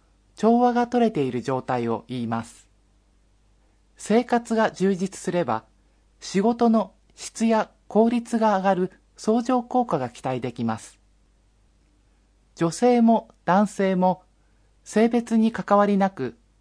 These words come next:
能力を生かせる社会を実現するために、働き方の見直しやワークライフバランスの推進、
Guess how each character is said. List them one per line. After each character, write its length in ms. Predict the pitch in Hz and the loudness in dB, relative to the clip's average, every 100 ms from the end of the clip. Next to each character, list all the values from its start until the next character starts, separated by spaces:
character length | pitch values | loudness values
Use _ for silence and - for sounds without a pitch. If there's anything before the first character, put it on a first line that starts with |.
| _ _ | _ _
能 180 | 220 269 | 2 4
力 280 | 240 208 151 | 4 0 0
を 80 | 131 | -2
生 80 | 127 | 0
か 140 | 180 | -2
せ 160 | - 202 | 0 -2
る 80 | |
社 180 | 147 165 | 0 -2
会 220 | 160 147 | -2 -2
を 120 | 123 110 | -2 -6
実 300 | 120 - 165 | -8 -6 -2
現 200 | 165 156 | -2 -4
す 100 | 151 | -6
る 120 | 156 | -4
た 120 | 151 | -4
め 140 | 151 | -2
に、 220 | 131 113 - _ _ _ _ _ _ _ _ _ | -2 -4 -8 _ _ _ _ _ _ _ _ _
働 460 | - 208 233 233 | -6 0 2 2
き 60 | - | -2
方 260 | 226 226 214 | -2 0 2
の 140 | 208 | 2
見 120 | 190 | 2
直 220 | 185 190 185 | 4 2 0
し 200 | - 175 | -2 0
や 220 | 165 - _ _ _ _ _ _ - | 0 -2 _ _ _ _ _ _ -2
ワ 200 | 175 226 | 2 4
ー 20 | |
ク 180 | 233 247 | 2 0
ラ 120 | 247 | 0
イ 60 | 233 | 0
フ 180 | - | -2
バ 140 | 226 240 | 2 4
ラ 120 | 208 | 2
ン 60 | 160 | 0
ス 160 | - | -4
の 100 | 117 | -6
推 220 | 117 156 | -4 -6
進、 420 | 147 - 135 127 | -6 -8 -10 -10